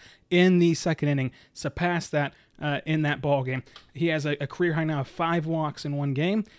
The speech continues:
The four strikeouts were nice. The three un-, earned runs were, were not, and then the three hits, of course, to bring in those, uh,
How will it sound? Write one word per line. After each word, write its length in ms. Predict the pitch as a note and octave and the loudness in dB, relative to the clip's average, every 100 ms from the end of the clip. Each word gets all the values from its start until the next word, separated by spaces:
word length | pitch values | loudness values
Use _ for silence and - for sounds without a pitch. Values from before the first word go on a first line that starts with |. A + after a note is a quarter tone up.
| _ | _
The 100 | - | -12
four 220 | - E3 D#3 | -4 -2 -2
strikeouts 520 | - F3 E3+ F3 - | -2 -2 -2 -4 -2
were 80 | F3 | -2
nice. 360 | F3 E3+ - - _ _ | 0 -2 -6 -16 _ _
The 80 | C#3 | -6
three 240 | - E3+ | 2 2
un-, 180 | E3 D#3 - | 2 0 -2
earned 240 | E3+ D3+ | 0 0
runs 220 | D#3+ D#3 | 0 0
were, 220 | C#3+ C#3 - | -2 -4 -4
were 200 | C#3+ C3 | -4 -2
not, 400 | D#3 F#3+ - - D3 | -2 -2 -4 -8 -4
and 200 | C#3+ C#3 | -2 0
then 140 | C#3 | 0
the 100 | C3+ | -4
three 260 | - C#3+ C3 | -4 -6 -4
hits, 280 | C#3 - | -4 -6
of 140 | C3 - | -10 -8
course, 300 | C#3 C3 - | -6 -4 -6
to 100 | C3+ | -8
bring 240 | C#3 C#3 | -6 -2
in 180 | E3 D#3 | 0 0
those, 300 | C3+ C3 - _ _ _ | -2 -4 -8 _ _ _
uh, 120 | C#3+ | -12